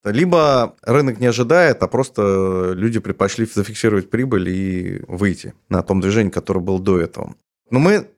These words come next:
например, с казначейством, обсуждая наши действия на конец этого года и начало следующего, мы, в принципе, решили, что мы,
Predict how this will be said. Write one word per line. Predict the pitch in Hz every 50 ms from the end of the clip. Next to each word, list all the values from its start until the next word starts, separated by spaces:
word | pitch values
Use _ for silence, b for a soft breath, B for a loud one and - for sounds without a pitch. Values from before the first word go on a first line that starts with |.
| _ -
например, | 78 117 127 120 - 139 143 143 131 135 _ -
с | -
казначейством, | - - 120 127 131 127 - - - - 101 98 95
обсуждая | 95 95 - - 117 110 120 113 107
наши | 104 104 101 98 - - 92 92 92 90 90 87 82 80 78 76 - - -
действия | - 101 - 120 113 - - - - 90
на | 90 92 90 90 90 90 90 90 90 92 95 95 -
конец | - 107 104 104 95 - -
этого | - - 98 98
года | 107 107 98 90 87 95
и | 85 90
начало | 90 90 92 90 - 98 92 92 92
следующего, | - - 135 156 165 143 - - - 95 92 92 B B B B B B B B B
мы, | - 104 113 127
в | 127 -
принципе, | - - 123 135 156 156 - - _ - 101 95 98 95 92
решили, | 95 95 - - - 127 120
что | 113 - - -
мы, | 95 98 104 107 113 110 110 110 107 101 98 98